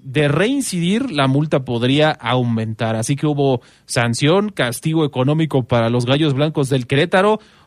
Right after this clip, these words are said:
por no tener en buenas condiciones su estadio. Y todo parece que esto va a continuar, Fafo, porque allí en el estadio La Corregidora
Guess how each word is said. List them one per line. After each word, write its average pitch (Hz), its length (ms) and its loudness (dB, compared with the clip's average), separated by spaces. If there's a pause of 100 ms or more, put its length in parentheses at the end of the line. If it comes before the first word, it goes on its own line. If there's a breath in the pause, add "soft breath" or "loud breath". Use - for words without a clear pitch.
(120)
por 175 500 2
no 143 280 2
tener 147 640 2
en 127 180 0
buenas 151 280 2
condiciones 135 540 0
su 127 200 0
estadio. 190 640 0 (280 soft breath)
Y - 100 -2
todo 240 220 4
parece 208 280 0
que 196 100 -4
esto 208 200 -2
va 202 100 -2
a 208 40 -4
continuar, 202 520 -2
Fafo, 214 260 0
porque 147 520 -2
allí 143 420 0
en 269 160 2
el 208 140 2
estadio 196 400 2
La 156 140 2
Corregidora 147 760 0